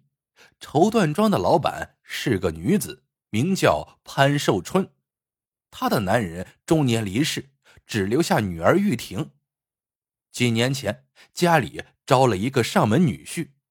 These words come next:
名叫徐信。徐信本是外省人，他和孪生兄弟徐阳两人屡考不中，改做了生意。后来徐信进了陈家做女婿，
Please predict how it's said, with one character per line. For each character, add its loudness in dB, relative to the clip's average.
名 -4
叫 4
徐 -2
信。 -2
徐 0
信 0
本 -4
是 0
外 2
省 -4
人， -12
他 -2
和 4
孪 4
生 0
兄 -2
弟 0
徐 -4
阳 -2
两 0
人 0
屡 -2
考 -6
不 -2
中， -2
改 -4
做 0
了 -2
生 0
意。 -6
后 4
来 -4
徐 -4
信 -4
进 -2
了 0
陈 -4
家 2
做 4
女 -4
婿， -8